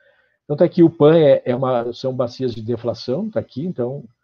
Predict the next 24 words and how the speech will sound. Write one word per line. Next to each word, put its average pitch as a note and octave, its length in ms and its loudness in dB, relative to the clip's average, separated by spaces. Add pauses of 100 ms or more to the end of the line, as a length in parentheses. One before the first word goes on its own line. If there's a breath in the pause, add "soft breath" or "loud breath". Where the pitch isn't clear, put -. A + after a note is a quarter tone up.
(220)
os A2 200 -14
açudes, B2+ 580 -2
né, A#2 140 -2
que A#2+ 100 -10
nós A#2 160 0
identificamos, A#2 720 -6
açudes A2+ 460 -4
nas A2 240 -4
depressões, A#2 840 -4 (920)
né, A2 140 -12
são E3 240 2
gerados C3 420 4
pelos A#2+ 240 -2
grandes C3 300 -2
sistemas A#2 440 -6
eólicos, C3 560 0
né, A2 160 -6
assim C3+ 280 -12
como D3+ 360 -10 (140)
os C#3+ 140 -16
depósitos D3 840 -8 (400)
ao A#2+ 100 -10
longo, A#2+ 500 -6
né, A2 240 -12